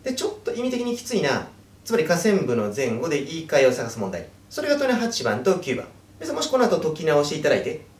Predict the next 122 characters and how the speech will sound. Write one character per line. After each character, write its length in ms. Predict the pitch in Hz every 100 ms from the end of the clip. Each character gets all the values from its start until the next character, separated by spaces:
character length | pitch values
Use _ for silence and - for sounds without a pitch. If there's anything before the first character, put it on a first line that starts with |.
| -
ま 100 | 156
あ、 60 | 156
言 180 | 180 175
い 60 |
換 80 | 170 156
え 60 |
が 120 | 147
見 120 | 143 147
つ 120 | -
か 100 | 139
ら 100 | 131
な 100 | 107
い 120 | 98
場 100 | 113
合 80 | -
は 300 | 208 214 156
ご 100 | 139
質 140 | -
問 120 | 123
い 40 | 113
た 80 | 104
だ 100 | 98
け 80 |
る 100 | 101
と 140 | 123 165
幸 240 | 131 110
い 40 | 92
で 80 |
す。 240 | - - - - - -
さ 140 | 240
あ、 20 |
続 120 | 214 -
い 20 |
て 80 | 123
最 180 | 113 101
後 60 |
の 140 | 185 220
長 140 | 151
文 80 | 131
読 180 | 135 -
解。 140 | - - -
こ 80 | 320
れ 60 | 359
も 120 | 277
第 200 | 269 247
一 180 | - 160
問 120 | 123
と 120 | -
同 300 | 170 151 151
じ 100 | 143 139
ぐ 80 |
ら 60 | 139
い 40 |
の 120 | 190 226
レ 160 | 147
ベ 80 | 143
ル 80 | 139
だ 100 | 110
っ 40 |
た 80 | 156
と 100 | 214
思 100 | 143
い 40 | 107
ま 80 | -
す。 200 | - - -
た 80 | -
だ、 100 | 269
そ 200 | - 440
う 20 | 480
は 40 |
言 80 | 247
っ 20 |
て 80 | 185
も 80 | 139
十 180 | 185
七 160 | 196 190
問 120 | 190
中 100 | 190 147
十 300 | 202 277 294
五 160 | 202 269
問 180 | 269 269
ぐ 60 |
ら 100 | 165
い 100 | -
解 100 | -
け 80 | 131
て 100 | 135
る 60 | 151
人 120 | 120
い 80 | 110
ら 80 | 123
っ 20 |
し 80 | 123
ゃ 40 |
い 20 | 92
ま 60 |
す 100 | 98
ね。 160 | 113 - - -
で、 80 |
皆 60 | 339
さ 80 | 262
ん、 40 |
ミ 80 | 262
ス 120 | -
っ 20 |
て 60 | -
も 60 | 180
三 240 | 202 208
問 80 | 240
ぐ 60 |
ら 60 | -
い 20 |
の 160 | 151 139
収 120 | 151
ま 120 | 139
る 80 | 131
は 100 | 131
ず 80 | 120
で 80 | 117
す 80 |
よ 80 | 110
ね。 340 | 104 139 147